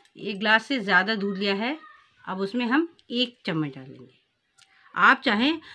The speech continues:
तो, अगर अच्छा सिस्टम है आपका डाइटिशियन सिस्टम, तो आप उसमें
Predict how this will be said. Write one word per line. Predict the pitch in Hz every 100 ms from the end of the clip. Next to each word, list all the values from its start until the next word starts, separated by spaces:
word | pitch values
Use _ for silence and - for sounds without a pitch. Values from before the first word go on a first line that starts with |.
| -
तो, | 269 220 - - -
अगर | 180 220
अच्छा | 208 262
सिस्टम | 247 226 220 208
है | 208
आपका | 196 226
डाइटिशियन | 208 190 196 247
सिस्टम, | 208 - 320 - - - -
तो | 214
आप | 202 220
उसमें | 240 233 277